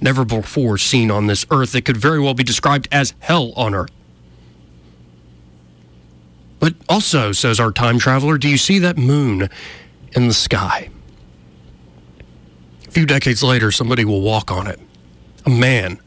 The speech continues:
from this country will walk on it."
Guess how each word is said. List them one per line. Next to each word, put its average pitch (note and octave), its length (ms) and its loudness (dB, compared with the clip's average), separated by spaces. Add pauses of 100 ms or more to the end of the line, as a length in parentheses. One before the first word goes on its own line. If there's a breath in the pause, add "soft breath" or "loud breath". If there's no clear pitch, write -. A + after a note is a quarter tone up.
(680)
from B2 160 2
this C#3 160 2
country C#3 460 0
will F#2 160 -2
walk F2+ 280 -2
on F#2+ 160 -2
it." - 140 -12